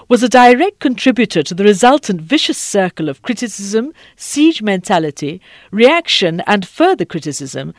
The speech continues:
that tightened around Prime Minister and government. The voices of caution, notably the ministers Cole and Kassar, were drowned by wilder ones, including those of ministers Elun Mercer, Tabone and Hisler,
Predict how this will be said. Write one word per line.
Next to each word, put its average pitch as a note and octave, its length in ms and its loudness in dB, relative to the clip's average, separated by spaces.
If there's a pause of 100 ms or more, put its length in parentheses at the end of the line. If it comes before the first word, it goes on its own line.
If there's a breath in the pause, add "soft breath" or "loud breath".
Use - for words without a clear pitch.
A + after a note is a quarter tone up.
(200 soft breath)
that F#3+ 140 -4
tightened C4+ 420 -2
around F3 400 2
Prime A3 240 0
Minister E3 500 -4
and C#3+ 220 -10
government. C#3 520 -6 (880 soft breath)
The C#4+ 100 -2
voices F#4+ 460 0
of A3+ 140 -8
caution, G3 800 -6
notably F#3 540 0
the F3+ 100 -4
ministers F#3 640 -4
Cole F3+ 520 0
and D#3 160 -12
Kassar, F3+ 680 -2 (440 soft breath)
were A#3+ 120 2
drowned G#3+ 680 0
by G3+ 180 2
wilder G3+ 520 0
ones, C3+ 460 -6
including G3 520 -2
those F#3 260 0
of F3+ 80 -4
ministers F#3 720 -2
Elun F#3+ 360 -2
Mercer, G#3 540 -2 (400 soft breath)
Tabone G#3+ 760 -2
and G3+ 160 -4
Hisler, D3+ 500 -4